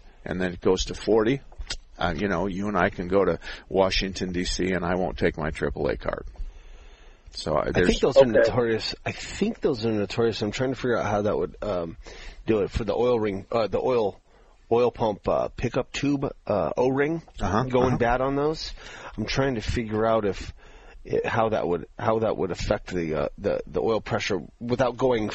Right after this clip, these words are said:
Speaker 2: you know, starting and then going lower when it's not picking up oil pressure.
Speaker 1: The O-ring's above the, the, the level of the oil, so it's
Speaker 2: Yeah.
Speaker 1: gonna suck air.
Speaker 2: Yeah.
Speaker 1: And, and then if you drive it and you shake the vehicle, you'll see the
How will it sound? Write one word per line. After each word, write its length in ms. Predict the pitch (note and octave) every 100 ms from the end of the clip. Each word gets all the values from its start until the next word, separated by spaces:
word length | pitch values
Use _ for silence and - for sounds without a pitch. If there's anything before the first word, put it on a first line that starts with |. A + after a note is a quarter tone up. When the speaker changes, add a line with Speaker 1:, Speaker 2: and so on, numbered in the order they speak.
| -
Speaker 2:
you 100 | C#3+
know, 60 | A2+
starting 420 | - C3+ B2 A2+
and 80 | G#2+
then 120 | G#2
going 300 | G2 F#2+ F#2
lower 340 | A#2 A#2+ G#2
when 180 | F#2+ G2
it's 200 | F#2+ -
not 260 | A2+ E2 -
picking 280 | A2+ G#2
up 160 | G2+ -
oil 180 | D#2+ C2
pressure. 340 | - - -
Speaker 1:
The 160 | A2+ G2
O-ring's 420 | - E3 C#3+ A2
above 360 | G2+ F#2+ A2+ G2+
the, 160 | F#2 -
the, 260 | - G#2 F#2 -
the 160 | G2+
level 340 | G2 A2 A2+ G#2
of 100 | F2+
the 120 | F#2
oil, 300 | F2+ B1 - - - -
so 240 | - G#2
it's 100 | G2
Speaker 2:
Yeah. 100 | C3+ C3+
Speaker 1:
gonna 100 | G#2
suck 480 | - - C3 A2+ C3
air. 260 | F#2+ E2+
Speaker 2:
Yeah. 200 | A#2+ G2+ - - - - -
Speaker 1:
And, 320 | A2 G#2 G2+ -
and 200 | A2+ G#2+
then 300 | B2 C3 B2+ -
if 220 | - A#2+ G#2
you 140 | G#2
drive 460 | F#2+ - G#2+ E3 A2
it 120 | F#2+
and 160 | A2 G#2
you 120 | G2
shake 380 | - - D3+ E3+
the 160 | - G2+
vehicle, 600 | G#2 G2 G2 G2+ F#2+ - - -
you'll 120 | G2+
see 160 | -
the 120 | G#2